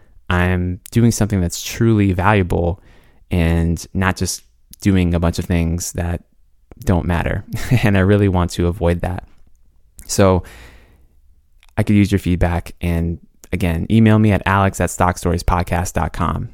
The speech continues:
So thank you in advance for that. So that's what I've got for you in today's episode. Stock Stories will definitely live on. We're almost at two hundred episodes, but know that for the next few weeks,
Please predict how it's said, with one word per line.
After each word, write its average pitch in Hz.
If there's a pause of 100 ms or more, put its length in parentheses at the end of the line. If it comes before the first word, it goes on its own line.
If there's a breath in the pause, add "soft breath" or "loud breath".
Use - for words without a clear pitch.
(120)
So 82
thank 110
you 104
in 87
advance 87 (120)
for -
that. 85 (1300 soft breath)
So 104 (260)
that's 131
what 135
I've 127
got 113
for -
you 95
in 90
today's 90
episode. 87 (640 soft breath)
Stock 117
Stories 110 (320)
will 92
definitely 110
live 101
on. 101
We're 95
almost 95
at 87
two 110
hundred 104
episodes, 120 (260)
but 92
know 98
that 92
for 95
the 92
next -
few 131
weeks, -